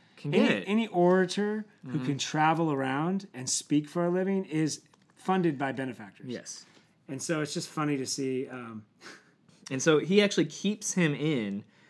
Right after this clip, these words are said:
Speaker 1: until he's succeeded by, uh, Porcius Festus. So he's just, like, waiting around for Paul to pay him, and he keeps paying a vol-, Paul a visit, and Paul's like, "Oh, you're here to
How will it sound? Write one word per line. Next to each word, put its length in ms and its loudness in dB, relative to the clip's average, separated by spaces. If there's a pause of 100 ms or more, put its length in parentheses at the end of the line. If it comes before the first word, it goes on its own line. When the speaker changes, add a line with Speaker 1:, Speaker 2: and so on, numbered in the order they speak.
(280)
Speaker 1:
until 280 2
he's 420 4
succeeded 1040 2
by, 540 0 (100)
uh, 300 -4 (160)
Porcius 520 -2 (120)
Festus. 800 -6 (380)
So 180 2
he's 180 6
just, 180 0
like, 260 4
waiting 760 -2 (260)
around 560 0
for 120 -6
Paul 320 0
to 60 -2
pay 300 -2
him, 200 -4
and 240 -6
he 160 -4
keeps 220 -2
paying 360 2
a 60 2
vol-, 360 4
Paul 280 6
a 40 0
visit, 340 2
and 160 -12
Paul's 280 4
like, 120 2 (240)
"Oh, 60 6
you're 140 8
here 240 8
to 120 2